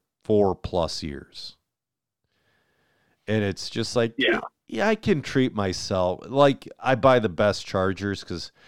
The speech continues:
Speaker 1: I've had the same charger since twenty fourteen. It was the best when it came out at the time. Now they have a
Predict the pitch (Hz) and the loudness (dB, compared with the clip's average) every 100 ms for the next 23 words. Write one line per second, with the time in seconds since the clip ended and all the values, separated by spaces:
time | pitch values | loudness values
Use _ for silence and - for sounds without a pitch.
0 | - - - 135 170 135 98 - 113 104 | -20 -20 -2 2 2 2 -2 0 0 0
1 | - 110 117 117 107 - 92 - - 113 | 0 2 2 0 -4 -4 -6 -8 -6 -2
2 | 110 - 113 104 - 139 98 82 90 82 | -4 0 2 2 0 -2 0 -2 -4 -6
3 | 85 98 98 - - 92 98 92 87 85 | -2 0 0 -4 -10 -2 0 0 -2 -4
4 | 85 - 107 98 95 98 95 - 101 104 | -6 -4 -2 0 0 0 -2 -6 -4 -2
5 | 95 85 92 98 95 92 98 92 87 85 | -2 -4 -2 -2 0 -2 0 0 0 -2
6 | 73 | -4